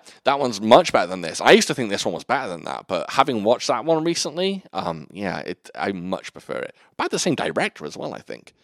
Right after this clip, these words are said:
Um, yeah, there's just something about this film that just doesn't quite sit right with me. It, it feels, it feels a little dull, and, um, I, the fight scenes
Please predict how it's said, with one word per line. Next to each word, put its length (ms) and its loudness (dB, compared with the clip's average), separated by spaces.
Um, 560 0
yeah, 320 8
there's 180 2
just 200 2
something 360 0
about 360 2
this 180 -4
film 400 -2
that 120 0
just 260 -6
doesn't 460 0
quite 480 2
sit 320 0
right 220 2
with 160 -4
me. 120 -10
It, 220 -4
it 220 -8
feels, 760 2
it 80 -14
feels 240 2
a 60 4
little 460 -2
dull, 520 2
and, 680 -2
um, 680 -2
I, 80 0
the 140 -4
fight 280 4
scenes 480 0